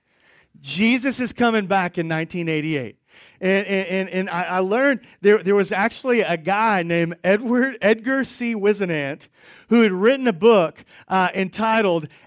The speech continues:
Eighty-eight Reasons Why the Rapture Will Occur in nineteen eighty-eight. Any, any, any of our, uh, like, our, our seasoned souls remember this, this, uh,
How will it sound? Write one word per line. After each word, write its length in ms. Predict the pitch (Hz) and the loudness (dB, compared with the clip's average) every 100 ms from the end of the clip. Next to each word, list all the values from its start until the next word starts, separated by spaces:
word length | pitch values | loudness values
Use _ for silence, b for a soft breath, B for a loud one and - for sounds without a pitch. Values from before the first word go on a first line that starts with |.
| b | b
Eighty-eight 640 | 208 233 269 302 285 277 233 | 2 4 4 4 4 2 -2
Reasons 640 | 214 226 226 185 180 156 | -2 0 0 -2 -4 -4
Why 280 | 175 185 196 | 0 2 2
the 120 | 170 | 0
Rapture 540 | 156 175 196 - 233 214 | 0 0 0 -4 -8 -2
Will 220 | 190 180 | 0 0
Occur 420 | 175 202 190 170 | -2 0 0 0
in 120 | 151 | -2
nineteen 460 | 156 170 170 175 165 | -4 -6 -6 -8 -4
eighty-eight. 540 | 165 165 151 135 104 - _ b b b | -4 -2 -2 -4 -8 -16 _ b b b
Any, 260 | 208 247 208 | 0 0 0
any, 320 | 233 262 220 | 0 0 0
any 220 | 208 254 | 0 2
of 160 | 247 226 | 2 2
our, 260 | 220 196 | 2 2
uh, 600 | 180 185 180 180 175 170 | 2 2 2 0 -4 -8
like, 320 | 175 175 170 | -2 0 0
our, 260 | 165 160 156 | -2 -2 -2
our 140 | 156 | -4
seasoned 520 | 156 - 220 202 214 202 | -6 -6 -8 -6 -10 -8
souls 600 | 220 214 208 214 196 180 | -4 0 0 -2 -6 -6
remember 580 | 190 190 196 202 196 | -4 -4 -2 -2 -2
this, 320 | 175 190 - - | -2 -4 -6 -8
this, 360 | 185 185 - | -4 -4 -4
uh, 320 | 175 170 165 | -2 -2 -2